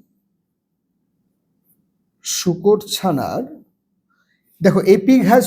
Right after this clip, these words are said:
four legs, এটা দুটোই বলা যায়। একটি শূকর ছানার চারটে পা হয়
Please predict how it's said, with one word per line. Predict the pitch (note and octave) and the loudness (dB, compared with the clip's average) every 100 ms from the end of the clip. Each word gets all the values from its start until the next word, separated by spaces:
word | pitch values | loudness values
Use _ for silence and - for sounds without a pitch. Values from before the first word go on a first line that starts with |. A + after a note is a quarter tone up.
| - | 2
four | B3 B3+ | 2 2
legs, | C#4 B3 C4 | 0 -2 0
এটা | A3+ G#3 | 0 0
দুটোই | F#3+ C#4+ B3 | -2 0 2
বলা | F3 B2 | 2 -2
যায়। | F2 - _ _ F#3 | -6 -16 _ _ -8
একটি | F3+ G#3+ | -4 -6
শূকর | B3 G#3+ A#3+ | -4 -4 -4
ছানার | - A#3+ B3 G3+ | 0 0 0 0
চারটে | D#3 - F#3+ | -4 -4 0
পা | G#3 G3+ | 0 2
হয় | D4+ | -2